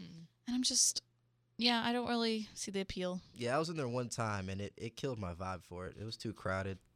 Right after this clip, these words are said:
Speaker 1: Really?
Speaker 3: I didn't even buy anything. I was like, "You know, bump this place. I'm, I'm, I'm going to Publix."
Speaker 1: <laughs> Publix?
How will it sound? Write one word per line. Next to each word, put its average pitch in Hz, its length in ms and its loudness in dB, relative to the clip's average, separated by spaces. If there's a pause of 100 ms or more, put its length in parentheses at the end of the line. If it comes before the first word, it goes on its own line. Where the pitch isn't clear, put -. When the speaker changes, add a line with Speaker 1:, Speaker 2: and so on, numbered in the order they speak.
(120)
Speaker 1:
Really? 180 360 -10
Speaker 3:
I 117 80 6
didn't 135 140 4
even 104 160 2
buy 101 200 4
anything. 92 280 0
I - 20 -2
was 104 100 -4
like, 95 200 -2
"You 92 80 -2
know, 87 140 -2
bump 85 240 -6
this 73 140 -12
place. 78 340 -10 (160)
I'm, 107 80 4
I'm, 101 60 -2 (100)
I'm 104 120 -4
going 90 180 -2
to 85 60 -4
Publix." - 500 -2
Speaker 1:
<laughs> - 40 -20
Publix? 226 520 -10